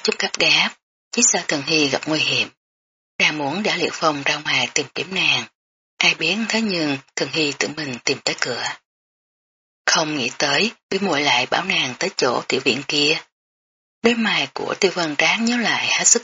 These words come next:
chặt. Chuyện giữa hai người, hắn cũng đã nói rất rõ ràng rồi. Thường Hy có chút không hiểu vì cái gì mà Mạnh Địa Phụ muốn hãm hại nàng. Tòa tiểu viện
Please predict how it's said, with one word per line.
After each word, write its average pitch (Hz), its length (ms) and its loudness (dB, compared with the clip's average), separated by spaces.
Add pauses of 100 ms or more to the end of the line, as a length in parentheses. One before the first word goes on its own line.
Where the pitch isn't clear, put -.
chặt. - 340 -2 (760)
Chuyện 139 280 2
giữa 131 120 2
hai 185 180 2
người, 151 400 -2 (220)
hắn 214 180 -2
cũng 135 320 -4
đã - 240 2
nói 139 280 -2
rất 208 100 0 (180)
rõ - 160 2
ràng 139 220 0
rồi. 123 320 -6 (720)
Thường 139 140 -2
Hy 143 320 -2
có 151 300 0
chút 254 140 0
không 226 180 0
hiểu 147 340 -4 (280)
vì 175 160 2
cái 226 180 0
gì 160 180 -4
mà 139 200 -2
Mạnh 127 300 -4
Địa 135 120 0
Phụ 127 300 0
muốn 135 320 0
hãm - 200 -2
hại - 200 0
nàng. - 260 2 (720)
Tòa 165 240 4
tiểu 98 180 -2
viện 123 140 -2